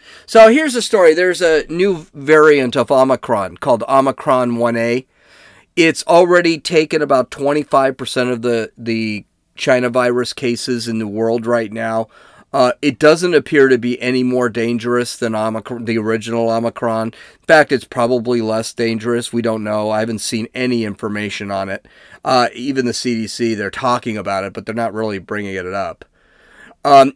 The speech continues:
it's currently spreading through China, so it is flying around. China is shutting down again. A lot of people are not, are, a lot of people on the right, when they look at this, they don't actually say that it's,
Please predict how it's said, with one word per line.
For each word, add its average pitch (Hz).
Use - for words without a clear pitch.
it's 156
currently 175
spreading 139
through 127
China, 131
so 120
it 113
is 131
flying 135
around. 123
China 160
is 127
shutting 135
down 123
again. 135
A 156
lot 147
of 160
people 170
are 143
not, 139
are, 139
a 139
lot 147
of 147
people 160
on 143
the 139
right, 139
when 127
they 127
look 131
at 139
this, 139
they 127
don't 131
actually 123
say 120
that 113
it's, 107